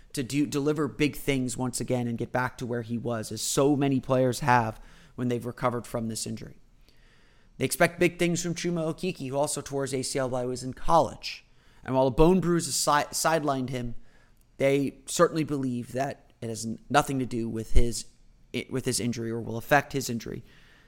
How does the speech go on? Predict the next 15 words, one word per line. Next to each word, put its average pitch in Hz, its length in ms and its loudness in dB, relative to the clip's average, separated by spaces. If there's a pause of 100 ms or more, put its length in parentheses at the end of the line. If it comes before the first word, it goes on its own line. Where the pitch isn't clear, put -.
(440)
It's 131 140 -2
just 147 180 2
another 139 260 6
thing 135 240 8
he 127 140 0
has 123 200 -2
to - 80 -6
recover 120 340 -4
from 113 240 -6
and 131 120 -6
heal 120 260 -8
from. - 240 -18 (3000)
But 180 320 12 (1300)
that's 196 240 8
all 170 720 8